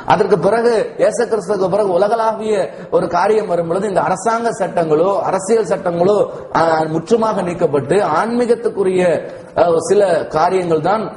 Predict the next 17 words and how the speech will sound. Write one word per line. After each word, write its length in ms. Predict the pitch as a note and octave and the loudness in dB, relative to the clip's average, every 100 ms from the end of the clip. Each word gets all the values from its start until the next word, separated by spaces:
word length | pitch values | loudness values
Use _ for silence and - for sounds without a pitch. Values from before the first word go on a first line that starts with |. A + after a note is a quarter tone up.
| - | -2
அது 220 | B2+ D#3 | 0 0
வந்து 180 | F3 G3+ | 0 0
நிரந்தர 420 | E3+ G#3 A3 G#3+ | 0 0 0 -2
சட்டங்களாக 580 | F#3 D#3 D#3+ C#3+ C#3+ E3+ | -2 -2 -2 0 0 -2
மாறி 240 | D3 C#3+ | -2 -2
போனதை 260 | C3+ B2+ C#3 | -2 -2 -2
நம்ம 180 | C#3 B2 | -2 0
பார்க்கிறோம். 720 | B2 A2 G#2+ A2 F#2 E2 - - - - - - | 0 0 0 0 -2 -8 -14 -20 -20 -20 -18 -6
அப்ப 140 | - - | 0 2
ஆன்மீகத்துக்குரிய 960 | B2+ F3+ G3+ G#3 E3 F3+ F#3+ F#3+ G3 G3 F#3 - - | 2 2 2 2 0 0 0 2 2 2 0 -6 -14
சில 420 | - F3+ A3 A3+ D#3+ | -4 2 4 4 0
சம்பந்தப்பட்ட 640 | - E3+ G#3 G#3+ F#3 F3+ | -4 0 0 0 -2 -4
சட்டங்களை 480 | - D#3 F3 F3 E3 | -2 -2 -2 -2 -2
மட்டும்தான் 480 | D3+ C3+ D3 E3+ G3 | -2 -2 0 0 2
இறைவன், 400 | D3+ F3+ G3 F3+ - - - C#3+ | 2 2 0 -2 -8 -18 -2 2
ஆ, 360 | D3 C#3+ C#3 | 4 4 2
மனிதர்களுக்கு, 580 | C#3 D3+ F#3 F3+ E3+ | 0 0 0 -2 -2